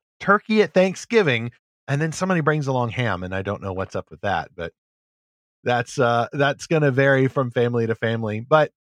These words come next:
uh, Lewis did have more positive things to say about Christmas. We don't need to give just the, just the negative view here. It just, but you saw there, like, David, as you're reading, the contrast between Christmas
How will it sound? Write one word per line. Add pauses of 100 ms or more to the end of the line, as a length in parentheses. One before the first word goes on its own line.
(200)
uh,
Lewis
did
have
more
positive
things
to
say
about
Christmas.
We
don't
need
to
give
just
the,
just
the
negative
view
here.
It
just,
but
you
saw
there,
like,
David,
as
you're
reading,
the
contrast
between (140)
Christmas